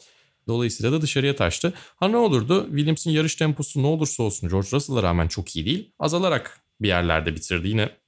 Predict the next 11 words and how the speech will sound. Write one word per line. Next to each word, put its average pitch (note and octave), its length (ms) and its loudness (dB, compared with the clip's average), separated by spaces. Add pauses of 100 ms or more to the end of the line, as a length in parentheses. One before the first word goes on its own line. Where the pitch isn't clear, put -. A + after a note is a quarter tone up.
şu - 180 -2
anda A2+ 240 0
bitirdiğinden A2 440 0
çok D3 200 -2
farklı G#2+ 320 -2
bir G2+ 40 2
yerde G2 240 2
bitirir G2+ 240 -2
miydi F#2 220 2
emin A#2 260 0
değilim. G#2 240 0